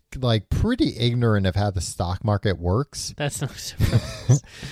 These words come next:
Speaker 1: Because he, he, like, the only reason he was I P O-ing was he's like, "Oh, if we I P O, then we get a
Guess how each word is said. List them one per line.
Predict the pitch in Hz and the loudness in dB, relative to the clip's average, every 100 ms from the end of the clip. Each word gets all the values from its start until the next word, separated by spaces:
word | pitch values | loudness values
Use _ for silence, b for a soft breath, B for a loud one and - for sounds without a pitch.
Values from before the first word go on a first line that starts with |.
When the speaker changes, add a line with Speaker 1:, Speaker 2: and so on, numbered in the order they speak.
| B B B | B B B
Speaker 1:
Because | 147 180 165 - | 4 6 4 4
he, | 202 220 180 - | 2 2 0 -4
he, | - - 202 202 170 - | -8 -2 0 0 -4 -10
like, | - 143 143 | 2 4 6
the | 131 | 6
only | 185 277 240 | 6 6 4
reason | 226 208 | 2 4
he | 175 | 4
was | 131 | 6
I | 131 151 | 6 4
P | 135 127 | 4 4
O-ing | 147 127 107 101 | 6 6 4 0
was | - 117 110 101 | 2 6 6 6
he's | - 107 | 4 2
like, | 110 107 98 - | 4 2 0 -4
"Oh, | - 143 | 4 6
if | 120 | 6
we | 147 175 | 4 4
I | 175 165 | 4 2
P | 143 | 4
O, | 143 135 | 4 4
then | 113 | 4
we | 110 | 2
get | 104 113 | 2 2
a | 104 98 | 0 -2